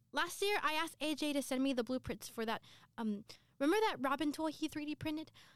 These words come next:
I wanted to see if I can make him a buddy, but he accidentally sent me their lab schedule instead.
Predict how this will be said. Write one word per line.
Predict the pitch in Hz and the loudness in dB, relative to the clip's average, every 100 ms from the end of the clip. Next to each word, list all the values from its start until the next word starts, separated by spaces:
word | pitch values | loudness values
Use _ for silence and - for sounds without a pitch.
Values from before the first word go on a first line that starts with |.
| - _ | -20 _
I | 262 | -2
wanted | 254 370 466 | 2 2 2
to | 359 | -2
see | - | -4
if | 311 | -4
I | 294 | -2
can | 269 240 | 0 0
make | 240 262 - - | 0 -2 -6 -8
him | 254 240 | -2 -2
a | |
buddy, | - 247 185 - - - - _ 226 | 0 -4 -4 -8 -14 -20 -20 _ -10
but | 247 - | -10 -10
he | - - 262 | -14 -8 -6
accidentally | 262 277 294 285 | -6 -6 -4 -4
sent | - 269 254 | -2 -4 -2
me | 254 | -2
their | 202 190 | -2 -4
lab | 214 254 | -2 -4
schedule | - - 185 185 | -4 -6 -4 -4
instead. | 170 185 - 254 196 202 | -4 -6 -2 0 0 0